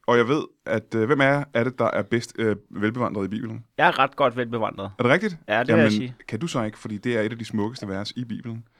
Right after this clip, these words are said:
Speaker 2: Er det femogfyrre?
Speaker 1: Det er femogfyrre. Det er kapellerernes vers til, øh,
Speaker 2: Åh.
Speaker 1: øh, venerende.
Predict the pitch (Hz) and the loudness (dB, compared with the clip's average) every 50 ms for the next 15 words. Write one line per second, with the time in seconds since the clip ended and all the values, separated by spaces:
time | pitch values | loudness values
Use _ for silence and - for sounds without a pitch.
0 | _ - - - 123 117 120 120 110 - 143 139 143 135 - 151 156 180 185 160 | _ -10 -4 -4 -2 0 0 -2 -2 -2 -2 -2 -2 0 0 0 0 0 0 -2
1 | 127 - _ - - 123 127 98 123 120 120 156 - 139 131 131 143 151 135 139 | -6 -8 _ -8 -4 0 0 2 2 2 2 0 -2 -2 0 0 -2 -2 -2 0
2 | 135 131 127 123 117 117 113 113 113 - 127 117 127 135 131 - 156 147 127 117 | 2 4 6 8 8 8 6 6 4 2 2 2 4 4 4 4 2 0 -2 -2
3 | 104 110 110 113 123 131 - - - - - - 131 123 117 113 110 104 101 98 | 2 4 4 4 4 2 -2 -8 -10 -6 -2 0 0 2 2 2 2 4 4 4
4 | 98 98 95 92 92 92 95 90 - - _ _ - - - - 95 95 95 92 | 4 4 2 2 0 -2 -6 -8 -12 -18 _ _ -18 -16 -12 -8 -6 -2 -2 -2
5 | 90 98 98 101 107 - - 123 113 | 0 -2 -2 -2 -4 -6 -6 -8 -8